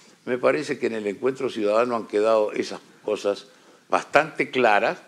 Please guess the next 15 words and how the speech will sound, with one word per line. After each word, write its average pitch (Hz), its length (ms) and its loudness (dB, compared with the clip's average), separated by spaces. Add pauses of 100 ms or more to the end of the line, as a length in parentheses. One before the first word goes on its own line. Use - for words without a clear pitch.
(360)
como 165 340 2
un 202 200 0
mensaje 190 880 -2 (360)
hacia 156 360 2
los 151 160 4
gobiernos 113 600 2 (280)
que - 120 -2
están 98 320 -2
en 101 120 -6
este - 200 -4
momento 87 640 -6 (360)
encabezando 117 840 0
los 82 160 -2
distintos 76 460 -8
países. - 420 -20